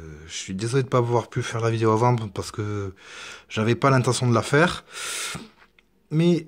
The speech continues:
euh, y en a qui ont déjà dit qu'il y avait déjà depuis trois semaines, euh, après la sortie du truc, euh, ce-, à Leclerc,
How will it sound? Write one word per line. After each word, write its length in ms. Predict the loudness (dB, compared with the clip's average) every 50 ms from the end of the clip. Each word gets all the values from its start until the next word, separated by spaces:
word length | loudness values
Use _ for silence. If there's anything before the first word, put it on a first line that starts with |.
| 0 2
euh, 220 | 2 4 4 4
y 100 | 4 4
en 60 | 4
a 140 | 4 2 2
qui 200 | 0 -2 -2 0
ont 60 | 0
déjà 300 | 2 2 2 4 4 2
dit 100 | 2 0 -4
qu'il 180 | -2 0 0
y 20 | 2
avait 340 | 4 4 4 4 4 4
déjà 680 | 2 2 0 -2 0 2 2 4 4 4 4 4 4 2
depuis 1000 | 0 -2 -4 -6 -6 -6 -6 -4 -4 -6 -6 -8 -8 -8 -8 -10 -10 -10 -12 -14 _ -20 -20 -20 -20 -20 -20 -20 -20 -20 -20 _ _ _ _ _ -16
trois 200 | -10 -8 -6 -6
semaines, 540 | -6 -4 -2 0 2 2 2 2 2 2 2
euh, 720 | 2 2 0 0 0 0 0 0 0 -2 -2 -2 -2 -4
après 220 | -4 -6 -6 -4 -4
la 80 | -4
sortie 320 | -4 -4 -8 -10 -8 -8 -8
du 100 | -8 -8
truc, 360 | -4 -2 -2 -2 -2 -2 -2
euh, 260 | 0 0 0 0 -2
ce-, 440 | -4 -8 -14 -14 -16 -16 -16 -14 -8 -4
à 40 | -2
Leclerc, 420 | -2 -2 2 4 4 4 4 2